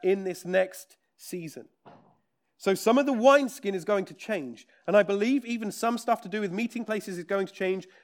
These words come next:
Where you meet is going to change. And what that looks like is going to change. I believe that I'm not just talking about buildings or this meeting place. I'm talking about there are going to be some strategic plants into areas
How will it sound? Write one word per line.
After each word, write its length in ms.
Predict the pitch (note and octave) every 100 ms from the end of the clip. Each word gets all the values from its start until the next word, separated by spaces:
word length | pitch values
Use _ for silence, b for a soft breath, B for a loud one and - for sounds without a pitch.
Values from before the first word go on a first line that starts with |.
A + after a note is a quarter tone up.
| b
Where 120 | F3
you 100 | F#3+
meet 220 | F#3 B3+ G#3
is 80 |
going 160 | G#3+ G3
to 80 | -
change. 240 | F#3+ F#3
And 100 | E3
what 120 | G#3
that 160 | F3+ F3+
looks 260 | G#3+ A#3 F#3
like 240 | D#3+ D#3
is 80 | D3
going 220 | F3+ D#3
to 80 | C3+
change. 520 | - D#3+ A#2+ - _ _ _ b b b b
I 80 | E3+
believe 220 | F3+ A3+
that 100 | A#3
I'm 80 | G3+
not 160 | B3 A3
just 160 | G#3+
talking 260 | A#3 C4 A#3+
about 280 | F#3+ - G#3
buildings 420 | A#3+ A#3+ B3 F#3
or 100 | F3
this 240 | G3+ -
meeting 280 | G#3 F#3 F3
place. 260 | E3+ E3 F3
I'm 140 | E3+
talking 500 | - C4 - E3+ D#3+ B B
about 260 | D#3+ D#3+ F#3+
there 120 | F3+
are 60 | F#3
going 180 | F#3+ F#3
to 60 |
be 100 | F#3+
some 180 | - F3
strategic 720 | E3 D#3 - A#3+ B3+ A#3 -
plants 560 | - B3+ G#3 G3+ G3 - b
into 320 | - F#3 - A3
areas 640 | B3 G#3 D#3 G2 -